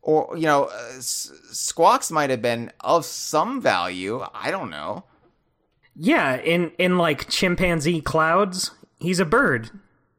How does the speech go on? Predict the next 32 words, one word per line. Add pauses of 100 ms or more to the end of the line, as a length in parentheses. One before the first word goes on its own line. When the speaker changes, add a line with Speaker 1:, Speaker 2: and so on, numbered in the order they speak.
(300)
Speaker 1:
Enguarde
would
have
surely
helped
with,
uh,
the
Nautilus
chase
when
that
Nemo
Speaker 2:
Yeah.
Speaker 1:
was
chasing
them
in
Kremlantis. (320)
Come
on
now. (500)
I,
I
think
that
for
whatever
reason,
Cranky, (480)
being
the